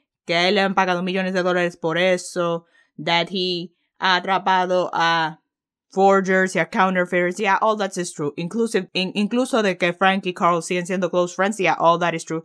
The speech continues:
aunque el personaje de Frank, que se llama Joseph Shea, fueron amigos durante toda la vida hasta la muerte de Joseph, and yeah, I guess that's all the historical context, aunque sí, el hombre sigue vivo, ha hecho varias charlas que se pueden ver en YouTube, el, para el que esté interesado.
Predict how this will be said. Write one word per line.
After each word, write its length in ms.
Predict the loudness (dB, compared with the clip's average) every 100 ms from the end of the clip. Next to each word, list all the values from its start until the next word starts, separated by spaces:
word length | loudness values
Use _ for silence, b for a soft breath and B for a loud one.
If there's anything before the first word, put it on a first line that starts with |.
| -8
aunque 360 | -2 -2 -2 -6
el 180 | -4 -2
personaje 400 | -2 -2 -2 2
de 100 | 0
Frank, 280 | 2 0 0
que 80 | -4
se 80 | -4
llama 200 | -4 0
Joseph 400 | 2 2 -2 -6
Shea, 440 | -4 -2 -2 -4 -8 _ _
fueron 240 | 0 4 6
amigos 360 | 4 2 0
durante 180 | 0 -2
toda 160 | 2 4
la 80 | 4
vida 160 | 2
hasta 160 | 2 0
la 80 | 0
muerte 320 | -2 -2 -2
de 120 | 0
Joseph, 540 | 2 2 2 -4 -4 _ _ _ _ _
and 180 | -2 2
yeah, 300 | 4 4 4
I 140 | 0
guess 420 | 2 2 2 -4 -14 _
that's 240 | 0 0 4
all 460 | 4 6 4 0 -6
the 80 | -2
historical 580 | -2 2 2 2 2 0
context, 560 | 2 2 0 -4 0
aunque 340 | -2 2 0 0
sí, 200 | 0 2
el 100 | 2
hombre 240 | 2 0
sigue 220 | 0 0
vivo, 260 | 0 2 4
ha 140 | 4
hecho 180 | 4 2
varias 380 | 0 0 -2 -4
charlas 760 | 2 4 4 4 2 2 2 -8 b b
que 80 | -6
se 80 | -4
pueden 260 | -2 0
ver 120 | 0 -2
en 100 | -2
YouTube, 340 | 0 0 2
el, 140 | 0
para 240 | 2 0 0
el 100 | -4
que 60 |
esté 160 | -6 -6
interesado. 640 | -6 -8 -2 -2 0 -4